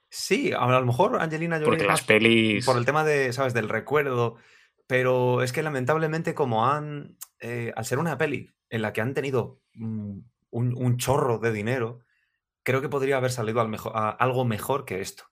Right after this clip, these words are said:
Speaker 1: ¿Qué pasa? Que yo creo que se ha aprovechado un poco del efecto Arcane, de decir, "Oh, adaptación de videojuego, bien, ha salido bien". Pues ahora yo creo que va a ser una moda, va a ser una tendencia en la que van a meter muchas,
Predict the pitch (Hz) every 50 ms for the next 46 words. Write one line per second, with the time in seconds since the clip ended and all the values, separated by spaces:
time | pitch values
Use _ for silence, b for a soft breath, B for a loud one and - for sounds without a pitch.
0 | _ _ _ _ _ _ _ _ _ _ _ - 131 127 160 - 143 120 110 104
1 | 123 139 151 147 147 147 143 - 151 143 139 139 131 127 131 151 139 127 123 123
2 | 143 139 127 107 98 98 - 123 117 - 127 117 110 113 - 131 131 123 117 123
3 | - - - - 107 101 101 101 - 110 104 - - - 277 294 151 110 - -
4 | _ _ _ - 113 104 95 90 104 - - 117 117 123 131 131 127 117 120 131
5 | 147 147 127 110 95 87 - _ _ _ _ _ _ _ _ _ _ _ _ _
6 | - - 104 110 123 123 127 151 214 - 110 - 107 104 104 107 113 110 135 143
7 | 143 143 160 - _ _ _ _ _ _ _ _ - 123 127 - 139 160 165 156
8 | 160 156 160 151 143 131 123 143 135 143 143 117 110 110 110 101 90 90 90 -
9 | 113 120 123 120 123 123 117 113 117 131 135 123 131 127 135 - - 101 107 107
10 | 101 104 104 - 104 98 98 110 113 117 117 120 120 131 135 - - _ _ _
11 | _ _ _ _ _ _ - - 117 110 110 117 120 123 131 135 131 123 123 127
12 | 123 127 139 135 135 131 127 123 120 123 - - - _ _